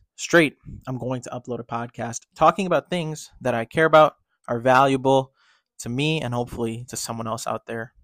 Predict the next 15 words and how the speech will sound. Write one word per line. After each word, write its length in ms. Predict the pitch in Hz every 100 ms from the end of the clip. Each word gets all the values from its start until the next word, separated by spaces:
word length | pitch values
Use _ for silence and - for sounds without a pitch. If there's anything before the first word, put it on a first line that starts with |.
| _ _ -
that's 200 | 107 -
listening. 360 | 120 - 69 _ _ - - - _ _ _ _ _ _ _ _ _ _ _ _ _ _ _ _ _ _ _ _ _ _ -
First 220 | 160 160
thing 120 | 151
I 40 | 143
wanna 160 | 139
start 180 | - 127
off 160 | 127 -
with, 160 | - _ _ -
the 60 |
Super 360 | - - 196 156
Bowl. 280 | 113 - -
The 80 | 120
Super 300 | - 143 123
Bowl 340 | 123 120